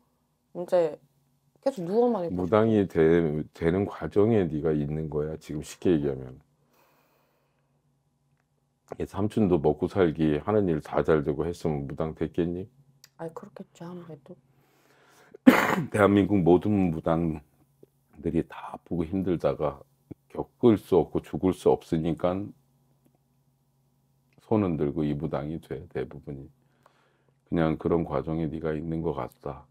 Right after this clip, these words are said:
Speaker 1: 그러면
Speaker 2: 그리고 신이, 조상 신이
Speaker 1: 네.
Speaker 2: 있다면은, 너한테 원하는 게 있고 뜻하시는 게 있다면은 네가 어느 쪽으로든 선택을 하게끔, 되게끔
Speaker 1: 저희
Speaker 2: 하겠지.
Speaker 1: 부모님이 허락을 하실까요?
Speaker 2: 미친 거지.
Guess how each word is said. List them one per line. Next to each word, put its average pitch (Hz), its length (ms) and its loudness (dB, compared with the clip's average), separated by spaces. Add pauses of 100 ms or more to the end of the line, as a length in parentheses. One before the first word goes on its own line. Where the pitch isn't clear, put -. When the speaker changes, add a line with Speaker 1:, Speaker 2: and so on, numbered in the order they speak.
(100)
Speaker 1:
그러면 202 380 -8
Speaker 2:
그리고 117 220 2
신이, 82 880 -2 (100)
조상 85 360 -2
신이 80 520 -4 (240)
Speaker 1:
네. 156 160 -16
Speaker 2:
있다면은, 76 720 -2 (460)
너한테 85 340 0
원하는 85 460 0
게 82 100 -2
있고 76 160 -4
뜻하시는 101 520 -4
게 85 100 0
있다면은 69 600 -6 (160)
네가 82 220 -2
어느 78 260 -4
쪽으로든 85 640 -4
선택을 82 420 -2
하게끔, 87 600 -8
되게끔 71 440 -6 (140)
Speaker 1:
저희 180 200 -2
Speaker 2:
하겠지. 170 200 -4
Speaker 1:
부모님이 165 800 -8 (280)
허락을 208 300 -10
하실까요? 160 480 -18 (400)
Speaker 2:
미친 80 460 -8
거지. 76 580 -4